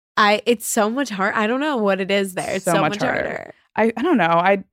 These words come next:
Speaker 2: feel like I don't really trust people in L-, L A as much as I trust people here. And
Speaker 1: Mm-hmm.
Speaker 2: it's, it's easier to go on dates here.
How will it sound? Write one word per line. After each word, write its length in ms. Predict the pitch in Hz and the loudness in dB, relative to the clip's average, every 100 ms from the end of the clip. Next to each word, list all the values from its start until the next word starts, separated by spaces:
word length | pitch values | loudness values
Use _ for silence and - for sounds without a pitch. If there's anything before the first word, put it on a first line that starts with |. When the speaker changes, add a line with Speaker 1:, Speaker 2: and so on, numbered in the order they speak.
| - | -2
Speaker 2:
feel 140 | 254 | 2
like 240 | 254 247 - _ _ - | 2 0 -8 _ _ -4
I 60 | |
don't 80 | 214 | 0
really 160 | 220 220 | 0 0
trust 340 | - 170 - | 0 -2 -2
people 200 | 185 180 | -4 -2
in 60 | 180 | 0
L-, 220 | 180 185 - | 0 -2 -2
L 140 | 190 185 | 0 2
A 80 | |
as 100 | 185 | 0
much 140 | 170 151 | -2 -6
as 80 | 160 | -8
I 60 | |
trust 240 | 156 156 - | -6 -10 -10
people 220 | 160 160 | -10 -10
here. 460 | - 151 143 185 - | -6 -2 0 0 0
And 100 | 180 | -2
Speaker 1:
Mm-hmm. 80 | 170 | -4
Speaker 2:
it's, 120 | - _ - | -8 _ -6
it's 180 | 180 - | -6 -8
easier 360 | 185 185 165 165 | -4 -2 0 -4
to 100 | 156 | -2
go 120 | 156 | -2
on 120 | 143 | -2
dates 240 | 139 - - | -4 -8 -10
here. 300 | - - | -10 -12